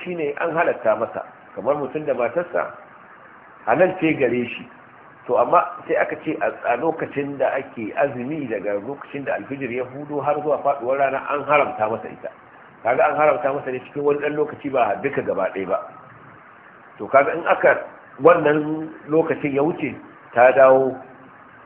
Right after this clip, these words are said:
ya dawo, ta dawo mubah, ta dawo asalinta. "أحل لكم ليلة الصيام،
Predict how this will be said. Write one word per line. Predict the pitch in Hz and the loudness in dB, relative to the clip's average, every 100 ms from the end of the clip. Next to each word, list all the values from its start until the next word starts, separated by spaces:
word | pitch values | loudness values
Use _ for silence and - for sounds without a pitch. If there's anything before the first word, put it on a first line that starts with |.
| - | -2
ya | 117 143 | 0 2
dawo, | 151 160 135 135 | 4 6 4 2
ta | 143 151 | 2 4
dawo | 156 151 | 4 2
mubah, | 117 120 - | 2 2 2
ta | 127 | 2
dawo | 139 139 135 | 4 4 2
asalinta. | - 131 131 - - - - - - - - - - - - - | 0 -2 -2 -6 -10 -12 -20 -20 -20 -20 -20 -20 -20 -20 -20 -14
"أحل | 113 127 120 | -6 -2 0
لكم | 123 123 | 0 -4
ليلة | 120 123 123 | -2 0 -2
الصيام، | 117 - 127 135 | -6 -4 -2 -2